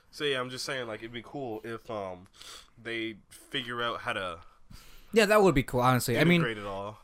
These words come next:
Speaker 2: even currently right now in, like, Elite Dangerous, you can, like, buy, like, one of the big ships, and you, that, that's the reason why I would like capitalist ship battles, 'cause,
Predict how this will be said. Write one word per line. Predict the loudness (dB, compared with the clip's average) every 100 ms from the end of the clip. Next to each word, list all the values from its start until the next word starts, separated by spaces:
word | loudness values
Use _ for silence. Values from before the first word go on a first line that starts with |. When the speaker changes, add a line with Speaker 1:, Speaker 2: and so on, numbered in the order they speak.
| 2
Speaker 2:
even | 4 6
currently | 6 6 6
right | 6 6
now | 4 4
in, | 4
like, | 4 4
Elite | 4 4
Dangerous, | 4 4 4 4 2 -2
you | 2
can, | 4
like, | 4 2
buy, | 4 6 6
like, | 6 4
one | 4
of | 2
the | 0 -2
big | 0 0 0
ships, | 0 2 0 0
and | 0 0
you, | -2 -8 -20 -2
that, | 2
that's | 4 4
the | 6
reason | 6 6
why | 6 8
I | 8
would | 8
like | 6 4 4
capitalist | 0 2 2 0
ship | 0
battles, | 2 2
'cause, | 2 0